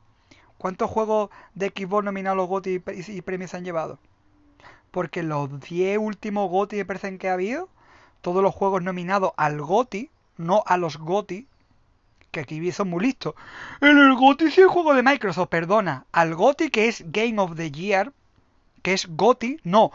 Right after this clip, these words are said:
gotis, que son Games of the Year, que hay premio al mejor R P G, a mejor acción,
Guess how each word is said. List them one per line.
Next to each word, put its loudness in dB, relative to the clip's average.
gotis, 4
que -6
son -2
Games -2
of 6
the -4
Year, 2
que -2
hay 2
premio -2
al -2
mejor -2
R -4
P -8
G, -6
a -2
mejor -6
acción, -4